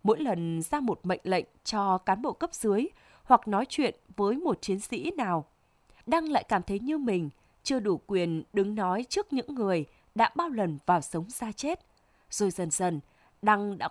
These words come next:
quen với đại đội một trăm mười hai. Nhưng Đăng vẫn thấy hình như chỉ có qua một vài trận đánh, Đăng mới có thể làm cho các chiến sĩ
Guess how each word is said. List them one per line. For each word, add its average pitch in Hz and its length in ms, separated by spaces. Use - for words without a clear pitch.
quen 302 340
với 208 140
đại - 180
đội 190 220
một 175 240
trăm 247 180
mười 151 140
hai. 202 320
Nhưng 196 220
Đăng 180 380
vẫn 208 200
thấy 208 340
hình 254 220
như 349 280
chỉ 208 160
có 202 160
qua 330 240
một 214 240
vài 175 140
trận - 240
đánh, 196 300
Đăng 202 280
mới 202 100
có 294 120
thể 190 340
làm 180 320
cho 285 160
các 403 160
chiến 233 160
sĩ 277 240